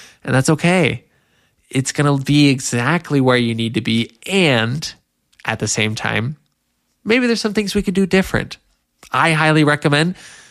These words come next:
writing out your thoughts, doing some spring cleaning, really refocusing on what kind of belief that you're gonna put in yourself just because.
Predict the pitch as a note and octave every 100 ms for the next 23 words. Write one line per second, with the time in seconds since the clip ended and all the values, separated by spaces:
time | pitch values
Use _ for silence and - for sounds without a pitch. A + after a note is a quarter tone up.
0 | _ - - G2 A2 C#3 D3+ E3+ D#3 G3
1 | G3+ - - - _ _ _ _ A#2+ A#2+
2 | C3 C#3+ C3 - D#3+ C#3+ - F#3+ C#3 A#2
3 | - - - - - B2+ A#2 B2 C#3+ D#3+
4 | D#3+ D#3 C#3 C3 D3 D3+ D3 B2+ A#2+ A2+
5 | G#2+ G#2 G#2+ - - _ _ - A#2+ A#2+
6 | C#3 - - C3+ B2+ A2+ - - _ A#2
7 | A2 A#2+ G#3+ A#3+ D3 F3 - - F#3 A#2
8 | - A2+ G#2+ G#2 - G3+ F#3 A#2 G#2+ -
9 | G#2+ G#2 - - - - - - - -
10 | - - -